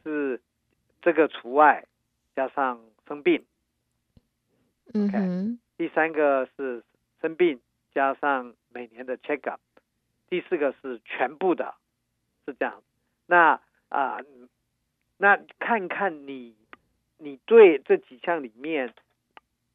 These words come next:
Speaker 1: 完全要看，看那个，啊，我狗狗、猫咪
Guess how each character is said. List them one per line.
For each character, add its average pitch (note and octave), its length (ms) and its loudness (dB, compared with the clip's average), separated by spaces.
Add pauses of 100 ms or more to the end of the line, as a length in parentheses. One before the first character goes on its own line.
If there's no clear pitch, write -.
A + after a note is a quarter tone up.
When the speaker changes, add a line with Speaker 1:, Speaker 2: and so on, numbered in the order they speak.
(1160)
Speaker 1:
完 F#3+ 160 4
全 A3+ 160 0
要 A3 140 6
看， F3+ 400 -2
看 F3+ 180 -4
那 D#3 100 -4
个， B2+ 400 -2 (100)
啊， - 400 -16 (340)
我 B2 180 -18 (400)
狗 C3 160 -10
狗、 C3+ 120 -6
猫 C#3 180 0
咪 C#3+ 340 -8